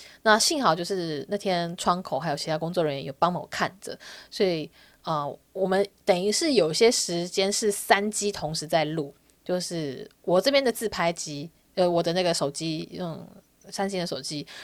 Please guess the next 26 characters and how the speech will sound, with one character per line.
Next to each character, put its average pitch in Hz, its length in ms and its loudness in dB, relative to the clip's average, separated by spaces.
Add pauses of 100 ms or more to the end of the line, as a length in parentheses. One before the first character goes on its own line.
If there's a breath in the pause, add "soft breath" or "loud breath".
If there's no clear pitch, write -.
(140 loud breath)
然 175 100 -2
后， 175 600 4
呃， 151 280 -2 (320)
拍 226 160 6
摄 233 140 4
小 175 160 2
帮 175 380 -2 (100)
用 156 340 2
他 156 200 -4
的 160 140 -6
那 147 100 -8
个， 139 420 -8
啊， 202 180 10
用 277 160 12
我 170 140 6
的 151 200 2
Pocket - 360 2
Two， 160 240 -4
就 175 100 -12
是 185 120 -8
那 175 80 -6
个 - 100 -8
Action 165 300 -2
Cam， - 180 -6 (460 loud breath)
然 202 180 6
后 269 380 10